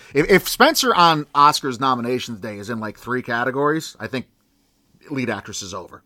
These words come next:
I think lead actress should be over anyway, and I'm more relieved to see this category kind of recorrect itself after the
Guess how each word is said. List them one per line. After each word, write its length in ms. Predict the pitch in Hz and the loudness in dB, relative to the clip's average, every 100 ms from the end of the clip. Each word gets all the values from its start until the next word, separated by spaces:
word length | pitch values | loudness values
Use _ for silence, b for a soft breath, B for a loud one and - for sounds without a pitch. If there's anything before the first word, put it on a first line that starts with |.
| b | b
I 120 | - | 2
think 140 | 247 170 | 4 2
lead 120 | 165 | 2
actress 260 | 139 135 - | 2 0 -8
should 140 | 113 | -8
be 120 | 117 | -4
over 240 | 117 104 101 | -4 -4 -6
anyway, 340 | 139 160 196 B B | -4 -4 -4 B B
and 120 | 117 123 | -6 -4
I'm 100 | 127 | -2
more 440 | 139 175 156 123 - - | 0 4 4 2 -8 -8
relieved 640 | 131 120 160 160 117 87 | -6 -4 -2 -2 -2 -6
to 100 | 123 | -10
see 500 | - 139 127 113 104 b b b | -8 -6 -6 -6 -10 b b b
this 300 | 113 127 - | -6 -4 -4
category 440 | - 143 131 120 110 | -4 -2 -2 -4 -6
kind 280 | - 123 107 | -6 -6 -6
of 280 | 98 - - | -12 -18 -10
recorrect 680 | 113 139 - 110 131 139 120 | -6 -6 -6 -4 -4 -4 -10
itself 400 | 104 113 98 110 | -10 -10 -10 -10
after 240 | 107 110 | -10 -12
the 240 | 101 98 | -14 -16